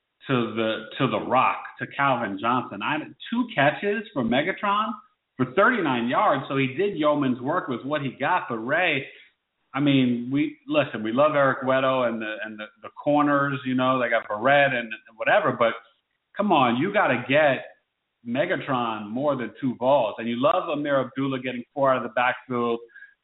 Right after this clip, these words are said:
Eric Ebron shows up. I think this was the Chargers being really a, a better, I don't think the Lions are a playoff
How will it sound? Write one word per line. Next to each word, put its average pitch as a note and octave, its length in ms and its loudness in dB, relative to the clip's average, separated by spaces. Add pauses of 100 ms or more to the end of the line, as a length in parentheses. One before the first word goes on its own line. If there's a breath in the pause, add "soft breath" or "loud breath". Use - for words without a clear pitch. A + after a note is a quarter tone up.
(220)
Eric D3 260 2
Ebron C#3 460 4 (140)
shows C3 220 -2 (120)
up. A#2+ 200 0 (340)
I C3+ 80 -4
think E3+ 400 -2
this E3+ 220 -2
was D3 260 -2 (760)
the C3+ 180 -6 (120)
Chargers D#3+ 520 2 (520)
being C#3 580 2
really D#3 420 -2
a, G#2+ 40 -2
a G#2+ 280 -8 (100)
better, C3 280 2
I D#3 40 0
don't G3+ 240 0
think F#3+ 200 -2
the C3+ 60 -6
Lions B2 460 0 (200)
are A#2 140 4
a - 180 -6
playoff A#2+ 220 0